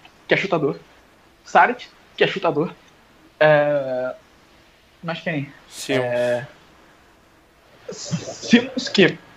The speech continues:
Speaker 1: Beleza. Simmons e Embiid são os dois caras que eu vejo, tipo, fazer isso na Arena Out. Os outros têm que ter sorte de que, de tá chutando muito. Porque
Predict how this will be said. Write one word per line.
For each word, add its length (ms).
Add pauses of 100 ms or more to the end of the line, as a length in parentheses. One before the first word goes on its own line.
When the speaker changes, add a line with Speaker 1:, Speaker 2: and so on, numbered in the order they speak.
(140)
Speaker 1:
Beleza. 480 (140)
Simmons 460
e 100
Embiid 300
são 180
os 100
dois 180
caras 220
que 100
eu 80
vejo, 400
tipo, 140 (100)
fazer 300
isso 160
na 100
Arena 340 (140)
Out. 280 (960)
Os 140
outros 200
têm 120
que 60
ter 100
sorte 360
de 100
que, 260
de 220
tá 160
chutando 320
muito. 420 (680)
Porque 420